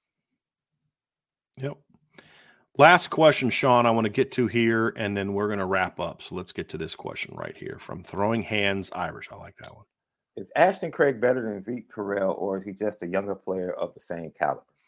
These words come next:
Speaker 1: Well, I, I, here's the thing. We, there's two Zeke Corrells. There's a Zeke Correll that came to Notre
Speaker 2: Pre-injury.
Speaker 1: Dame before, like, three or four really big injuries, and then there's a
Speaker 2: Mm-hmm.
Speaker 1: Zeke Correll that we saw the last two years,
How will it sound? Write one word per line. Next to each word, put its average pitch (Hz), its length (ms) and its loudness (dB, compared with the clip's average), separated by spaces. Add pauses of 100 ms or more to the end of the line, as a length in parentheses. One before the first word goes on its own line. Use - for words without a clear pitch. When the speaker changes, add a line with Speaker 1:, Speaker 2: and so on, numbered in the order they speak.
(280)
Speaker 1:
Well, 135 360 0
I, 135 160 8
I, 143 200 6 (360)
here's 175 220 6
the 165 80 2
thing. 127 100 6
We, 131 100 4
there's 135 280 2
two 185 220 6
Zeke 156 240 2
Corrells. 101 580 0 (640)
There's 123 300 6
a 104 40 -2
Zeke 127 280 -4
Correll 143 560 4
that 117 220 0
came 143 260 4
to 131 100 6
Notre 135 240 4
Speaker 2:
Pre-injury. - 20 2
Speaker 1:
Dame 143 420 2 (600)
before, 143 480 4
like, 135 220 2
three 139 280 -2
or 135 60 2
four 135 240 4
really 131 240 4
big 127 320 4
injuries, 139 460 0
and 127 100 -2
then 127 80 0
there's 120 220 2
a 107 40 -2
Speaker 2:
Mm-hmm. 110 100 -2
Speaker 1:
Zeke 127 200 -2
Correll 127 220 2
that 113 60 -4
we 110 100 -2
saw 117 180 2
the 101 60 -2
last 101 320 0
two 110 160 -4
years, 92 480 -12